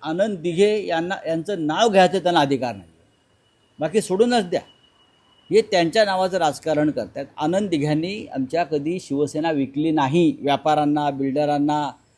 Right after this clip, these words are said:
शहा, मोदी यांच्यासारख्या राजकीय व्यापाऱ्यांच्या पायावर आनंद दिघ्यांनी कधी शिवसेना ठेवली नाही. आनंद दिघ्यांवरती अनेक संकट आली,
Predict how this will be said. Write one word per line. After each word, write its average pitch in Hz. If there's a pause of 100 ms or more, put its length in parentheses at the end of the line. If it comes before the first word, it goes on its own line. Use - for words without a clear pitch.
(200)
शहा, 156
मोदी 143
यांच्यासारख्या 139
राजकीय 131
व्यापाऱ्यांच्या 143
पायावर 180 (1400)
आनंद 175
दिघ्यांनी 160
कधी 165
शिवसेना 151
ठेवली 165
नाही. 113 (1800)
आनंद 185
दिघ्यांवरती 185
अनेक 202
संकट 190
आली, 107